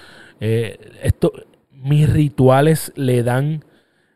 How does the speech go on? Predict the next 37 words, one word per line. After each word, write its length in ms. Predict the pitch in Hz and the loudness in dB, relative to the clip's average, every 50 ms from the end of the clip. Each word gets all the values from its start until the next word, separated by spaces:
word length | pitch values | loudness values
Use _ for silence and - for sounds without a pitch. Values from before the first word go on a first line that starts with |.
| _ | _
significado 1000 | - - - 170 147 131 151 147 147 127 - - 135 - - 117 120 131 139 127 | -14 -6 -2 -2 -2 -2 -4 -8 -8 -10 -8 -10 -10 -6 -4 -2 -2 0 0 -2
a 60 | 120 110 | -4 -6
mis 180 | 110 110 - - | -8 -14 -16 -14
hábitos, 560 | 110 107 110 113 113 104 - 90 - - - - | -12 -10 -8 -8 -8 -10 -12 -16 -20 -20 -18 -12
porque 240 | 120 117 110 - 120 | -12 -12 -10 -6 -6
una 200 | 117 135 151 165 | -4 -2 0 0
vez 120 | 185 180 147 | 0 0 0
yo 120 | 185 180 | 0 0
hago 240 | 165 165 156 147 151 | 0 0 0 -2 -2
esto, 300 | 143 - _ - 117 104 | -4 -6 _ -18 -16 -16
yo 180 | 101 107 113 | -14 -14 -16
puedo 320 | 107 - - 147 143 147 123 | -16 -16 -16 -14 -14 -14 -14
hacer 400 | 107 - - 131 127 127 - _ _ - | -16 -18 -16 -16 -16 -18 -20 _ _ -20
lo 220 | 131 120 117 110 | -20 -20 -20 -20
que 140 | - 110 101 | -18 -16 -14
sea, 340 | - - 117 117 113 101 95 | -12 -10 -8 -8 -8 -8 -8
yo 120 | 101 104 | -10 -10
puedo 200 | - 123 123 123 | -8 -8 -8 -8
comerme 400 | - 120 113 110 113 117 123 127 117 | -8 -10 -10 -8 -8 -8 -8 -8 -10
el 60 | 117 | -8
mundo, 300 | 117 120 127 127 113 104 | -8 -8 -8 -8 -10 -12
estoy 180 | - - 113 | -12 -12 -14
preparado 680 | 107 - - 123 117 110 104 107 123 135 143 147 147 - - - - - - - - - | -12 -8 -8 -8 -6 -6 -6 -4 -2 -2 -2 -2 -4 -6 -10 -20 -20 -20 -20 -20 -20 -16
mental, 680 | 135 131 131 127 120 110 - - 139 165 208 233 247 233 - | -12 -10 -10 -10 -10 -12 -6 -2 -2 -2 -2 -2 -6 -10 -12
espiritual 680 | 135 113 _ - 131 123 120 110 120 127 147 170 - - | -12 -12 _ -6 -6 -6 -4 -4 0 0 0 0 0 -4
y 80 | 156 135 | -10 -12
físicamente 760 | - - 165 170 - - - 185 170 170 175 180 175 - 165 | -10 -8 -10 -10 -10 -10 -10 -10 -10 -10 -10 -12 -10 -12 -12
para 220 | 123 127 120 127 | -12 -10 -12 -12
hacer 220 | 113 - 147 147 139 | -14 -14 -16 -16 -16
todo 260 | - 139 135 151 165 | -12 -10 -10 -8 -8
lo 100 | 160 156 | -8 -10
que 120 | 151 151 | -8 -8
yo 120 | 143 139 131 | -8 -8 -8
quiera. 360 | - 143 175 220 220 135 - _ - - - - - - - - - _ - | -10 -12 -12 -10 -12 -12 -14 _ -20 -20 -20 -20 -20 -20 -20 -20 -20 _ -2
Ya 220 | 120 127 127 131 | 2 4 4 6
yo 260 | 143 156 165 165 147 - | 8 8 8 6 6 4
hice 360 | 165 170 - - 196 180 - | 0 -2 0 0 -2 -2 -2